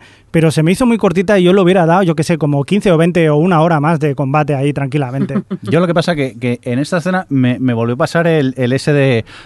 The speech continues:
Speaker 2: "A ver, George R R Martin, ¿por dónde me la quieres clavar?". Y sí que ves la escena y cuando crees que, que Oberyn va, va a ganar, yo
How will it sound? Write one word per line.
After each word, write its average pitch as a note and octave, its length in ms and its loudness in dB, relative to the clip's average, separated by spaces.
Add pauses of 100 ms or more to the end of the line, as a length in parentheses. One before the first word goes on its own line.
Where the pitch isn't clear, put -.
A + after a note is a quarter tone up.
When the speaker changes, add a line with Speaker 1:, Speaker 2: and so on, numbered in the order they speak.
(140)
Speaker 2:
"A A#2+ 100 -4
ver, D#3+ 240 0
George D#3 280 0
R D3 240 2
R C#3 180 0
Martin, D3 400 0
¿por C3 160 -2
dónde D3 220 0
me C#3+ 80 2
la A#2+ 100 0
quieres A#2+ 260 -4
clavar?". F#2+ 340 -6 (480)
Y A2+ 100 -6
sí E3+ 140 -2
que F3 180 -4
ves D3+ 260 -4
la F3 100 2
escena E3+ 440 -2
y B2 200 0
cuando B2 380 0
crees D#3 240 -2
que, C#3+ 760 0
que A2+ 420 -4
Oberyn D3 380 0
va, D3 220 0
va C3 240 0
a - 60 0
ganar, D3+ 440 0 (680)
yo F3+ 560 -2